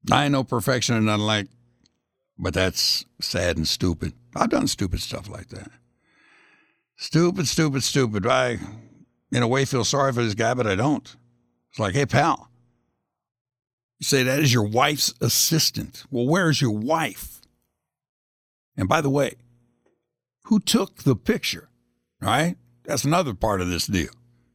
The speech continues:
But he didn't say that. He didn't say nothing about his wife. I would imagine if they got a costume party going on, this yacht, and that's his costume. "What's your costume?"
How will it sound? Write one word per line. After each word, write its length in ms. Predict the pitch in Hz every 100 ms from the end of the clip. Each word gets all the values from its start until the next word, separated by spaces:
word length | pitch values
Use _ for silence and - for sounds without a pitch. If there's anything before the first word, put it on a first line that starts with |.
| _ _ _ _ _ _ _ _ _ -
But 140 | 80
he 100 | 82
didn't 140 | 69
say 200 | - 110
that. 260 | 67 - - _ _ _ _ _ -
He 80 |
didn't 20 | -
say 140 | 95
nothing 240 | 87 82
about 140 | 78 78
his 120 | 71
wife. 300 | 76 92 87 - _ _ _ _ _ _ _
I 80 | 107
would 120 | 101
imagine 580 | 85 127 180 123 85 98 _ _ _ _ _ _ _ _ _ -
if 280 | 98 - - -
they 160 | 107
got 240 | 117 127 - _ -
a 100 | -
costume 540 | - 135 - 185 165
party 240 | 156 160 156
going 300 | 151 156 160
on, 360 | 165 165 170 _ _ -
this 200 | 107 90
yacht, 520 | 92 110 143 170 - _ _ _ _ _ _ _ _ _ _ _ _ _
and 120 | 110
that's 160 | 131 139
his 120 | 135
costume. 420 | - 156 160 170
"What's 140 | 165 185
your 80 |
costume?" 460 | 214 254 240 - 92